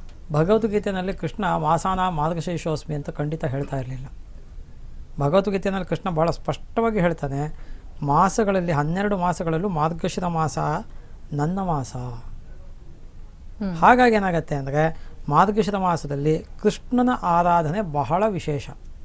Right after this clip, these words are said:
Speaker 1: ಅಂದ್ರೆ ಶ್ರೀಮನ್ನಾರಾಯಣನ ಆರಾಧನೆ ಬಹಳ ವಿಶೇಷ. ಅದು ಒಂದೇ ಅಲ್ಲ,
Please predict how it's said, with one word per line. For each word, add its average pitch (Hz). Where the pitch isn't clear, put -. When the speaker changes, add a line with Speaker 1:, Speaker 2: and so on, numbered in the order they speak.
Speaker 1:
ಅಂದ್ರೆ 170
ಶ್ರೀಮನ್ನಾರಾಯಣನ 165
ಆರಾಧನೆ 156
ಬಹಳ 165
ವಿಶೇಷ. 143
ಅದು 143
ಒಂದೇ 208
ಅಲ್ಲ, 185